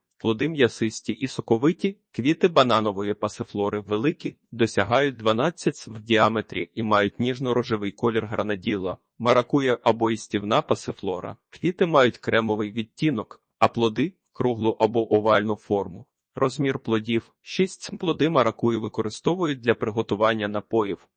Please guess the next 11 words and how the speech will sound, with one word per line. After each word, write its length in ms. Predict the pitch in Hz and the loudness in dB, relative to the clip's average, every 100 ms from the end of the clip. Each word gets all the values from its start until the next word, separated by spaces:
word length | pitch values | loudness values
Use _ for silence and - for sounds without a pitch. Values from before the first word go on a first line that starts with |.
| _ | _
десертів, 760 | 98 110 - 123 135 - 190 _ | 0 0 2 0 0 -4 -10 _
салатів. 760 | _ - 120 117 101 - - _ _ | _ -2 2 4 2 -2 -12 _ _
Смузі 520 | - - 156 220 170 | -12 -2 0 2 0
пасифлора 640 | - - 107 - 110 104 | 2 0 -2 -2 -2 -2
м'ясокрасної 880 | 110 113 - - 127 117 - 98 82 - _ | -4 -4 -4 -2 0 -2 -4 -8 -10 -14 _
інкарната 760 | - 151 147 127 123 113 - 110 | -2 -2 2 2 4 2 2 0
здатна 440 | - 139 - 175 | 2 2 2 -2
вирости 440 | 135 110 98 - | 0 0 -2 -6
шість-десять 760 | 107 - 101 110 165 - 165 - | -6 -6 -8 0 0 2 -4 -4
м 80 | 127 | -2
завдовжки. 720 | 107 101 107 127 - - 151 | -2 0 0 -2 -4 -12 -12